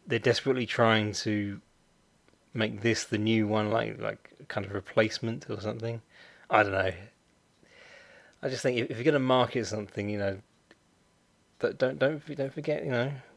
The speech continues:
wh-, where, where it originated from. Anyway, um, I, I have watched a few films on Netflix this month,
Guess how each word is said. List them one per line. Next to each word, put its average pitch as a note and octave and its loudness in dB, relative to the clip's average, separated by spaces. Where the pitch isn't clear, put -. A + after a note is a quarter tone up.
wh-, C#3 -12
where, A#2+ -4
where A2+ -2
it A#2+ -4
originated G#2+ -2
from. A#2+ -2
Anyway, G2+ 6
um, A#2+ 10
I, C3+ 8
I D3+ 4
have F#3+ 2
watched F3+ -2
a D#3 -2
few D3+ -6
films C3+ 2
on A2+ 0
Netflix - -4
this A#2 -6
month, A2+ -2